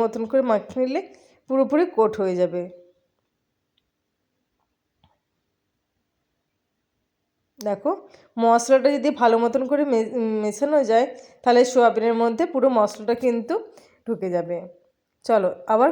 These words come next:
কড়াইতে আমি নিলাম পরিমাণ মতন তেল। এই সময় কিন্তু তেলটা একটু বেশি পরিমাণে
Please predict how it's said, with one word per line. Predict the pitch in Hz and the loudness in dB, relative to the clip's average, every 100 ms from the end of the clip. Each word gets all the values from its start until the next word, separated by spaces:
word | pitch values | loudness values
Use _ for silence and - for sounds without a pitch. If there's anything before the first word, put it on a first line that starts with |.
| - | 4
কড়াইতে | 226 226 226 240 | 4 6 4 2
আমি | 233 247 220 | 2 0 -2
নিলাম | 214 233 302 - | 0 0 -2 -2
পরিমাণ | 202 196 190 | -2 0 -2
মতন | 190 226 220 | -4 -6 -2
তেল। | 226 339 - - _ - | 0 0 -2 -20 _ -2
এই | 226 240 | 0 2
সময় | 269 277 311 311 | 0 2 0 -2
কিন্তু | 247 240 302 302 | -6 -2 -4 0
তেলটা | 208 196 220 | -2 0 -2
একটু | 220 320 | 0 2
বেশি | 254 - 214 214 | 2 0 -6 -4
পরিমাণে | 208 240 | -2 0